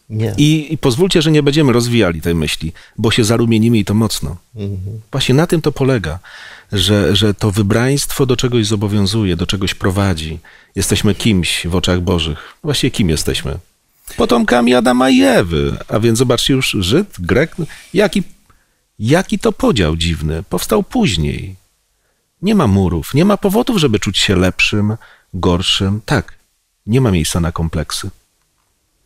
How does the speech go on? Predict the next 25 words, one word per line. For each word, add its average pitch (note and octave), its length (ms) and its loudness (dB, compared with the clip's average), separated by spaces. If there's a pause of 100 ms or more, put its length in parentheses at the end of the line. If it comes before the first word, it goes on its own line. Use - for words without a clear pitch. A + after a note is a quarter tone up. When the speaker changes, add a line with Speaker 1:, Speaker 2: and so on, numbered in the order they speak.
(220)
Speaker 2:
Na E3 100 -4
pokorę G3+ 380 0
tak, B2 340 -2
ale D#2+ 120 0
na D#2+ 100 -2
kompleksy? G2+ 600 -4 (720)
Kimkolwiek F3 480 0
byś C#3 220 -2
nie F#2+ 160 2
był D#2+ 140 -2
w - 60 -10
Chrystusie, F#2+ 600 -4 (440)
jesteśmy D#2 680 -2 (440)
tyle E2+ 180 -2
samo D#2+ 260 0
warci. G#2 500 -4 (1040)
Bóg F#2 200 0
ma F2+ 160 2
w - 60 -4
stosunku F2+ 360 -2
do E2+ 100 2
nas E2 220 -2
takie F2+ 240 -2
same C3 280 0
plany. G#2 400 -2